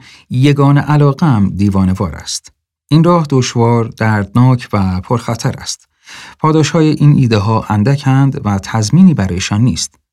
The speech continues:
وقتی گرد یک مسیر بیضی شکل یا در امتداد یک جاده خلوت می‌دوید،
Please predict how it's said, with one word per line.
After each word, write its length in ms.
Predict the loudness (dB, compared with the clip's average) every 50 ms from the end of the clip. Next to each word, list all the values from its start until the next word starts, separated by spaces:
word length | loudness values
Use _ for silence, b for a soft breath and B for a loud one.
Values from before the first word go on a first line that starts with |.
| _ _ _ _ _ _ 0
وقتی 300 | 0 0 2 2 0 2
گرد 300 | 4 4 2 2 2 0
یک 300 | 0 0 0 0 2 2
مسیر 480 | 2 2 2 0 -2 -2 -2 -2 0
بیضی 380 | 0 0 0 -2 -2 -2 -4 -4
شکل 400 | -4 -2 -2 -2 -4 -4 -8 -12 -10
یا 340 | -6 -4 -2 0 0 -2 -2
در 220 | -2 -4 -4 -4 0
امتداد 460 | 2 2 2 2 0 -2 0 0 0
یک 240 | -2 -4 -4 -6 -8 _
جاده 540 | -2 -2 0 0 -2 -2 -2 -2 -2 -2 -4
خلوت 580 | -6 -6 -6 -4 -4 -2 -4 -4 -6 -6 -6
می‌دوید، 640 | -8 -8 -8 -8 -10 -8 -6 -4 -4 -4 -4 -8 _